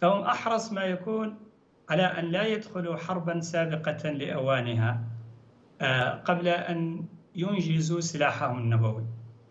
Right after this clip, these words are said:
مهما فعلت إسرائيل، حتى لو اغتالت المرشد الإيراني، إيران لن تدخل حربًا مباشرة مع، مع إسرائيل الآن،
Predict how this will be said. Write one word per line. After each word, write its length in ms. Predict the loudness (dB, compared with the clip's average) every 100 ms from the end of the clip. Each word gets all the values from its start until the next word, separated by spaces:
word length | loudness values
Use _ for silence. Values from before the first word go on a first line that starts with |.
| _ _ _ _
مهما 360 | 4 6 6 4
فعلت 500 | 2 0 -2 -8 -14
إسرائيل، 640 | -16 -12 -12 -12 -12 -14 -16 -20 _ _ _ _ _ _ _ _ -10
حتى 360 | -8 -2 0
لو 180 | 2 0
اغتالت 500 | -2 2 4 2 -4
المرشد 400 | -6 -6 -6 -8
الإيراني، 560 | -8 -8 -6 -4 -4 -6 -10 -16 -20 -20 _ _ 2
إيران 260 | 4 4
لن 180 | 2 0
تدخل 360 | -2 -4 -2 -2
حربًا 340 | -2 -4 -2
مباشرة 560 | -2 -2 -2 -2 -2 -4
مع، 380 | -2 -2 -2 -6 -10 -4
مع 180 | 2 2
إسرائيل 380 | 2 2 2 0
الآن، 340 | 0 2 2